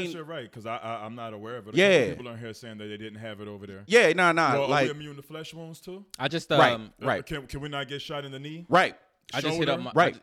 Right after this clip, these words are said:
Speaker 3: yeah.
Speaker 2: Hand?
Speaker 1: Right.
Speaker 3: I just
Speaker 2: Fuck.
Speaker 3: hit up my cousin, uh, who's from Philly, and he's, I mean, he, we, him and I been communicating every single day. Uh, he's on here sometimes, same old foot.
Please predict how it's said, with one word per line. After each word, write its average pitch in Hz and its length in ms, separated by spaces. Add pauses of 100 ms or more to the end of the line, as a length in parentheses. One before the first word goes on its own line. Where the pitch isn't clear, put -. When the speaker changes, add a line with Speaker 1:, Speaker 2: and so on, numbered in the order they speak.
Speaker 3:
yeah. 110 160
Speaker 2:
Hand? 151 380 (100)
Speaker 1:
Right. 175 240 (680)
Speaker 3:
I - 60
just 151 120
Speaker 2:
Fuck. 147 60
Speaker 3:
hit 160 100
up 131 80
my 127 120
cousin, 123 460 (200)
uh, 117 240
who's 123 200
from 185 220
Philly, 113 340
and 107 160
he's, 127 220 (100)
I 110 40
mean, 110 140
he, 117 180
we, 120 240
him 120 180
and 113 80
I 117 80
been 101 280
communicating 101 460
every 95 140
single 101 180
day. 101 240
Uh, 104 180
he's 120 160
on 107 140
here 101 100
sometimes, 98 380
same 107 160
old 101 140
foot. 117 200